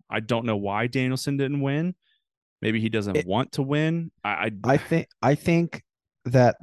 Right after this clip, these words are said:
Speaker 2: the Danielson win is going to be something, a longer reigning title reign.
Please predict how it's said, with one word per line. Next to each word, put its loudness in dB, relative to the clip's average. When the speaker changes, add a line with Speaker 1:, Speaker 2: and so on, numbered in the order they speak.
Speaker 2:
the 4
Danielson 4
win 4
is 4
going 4
to 0
be 6
something, 0
a 6
longer 6
reigning 4
title 4
reign. 4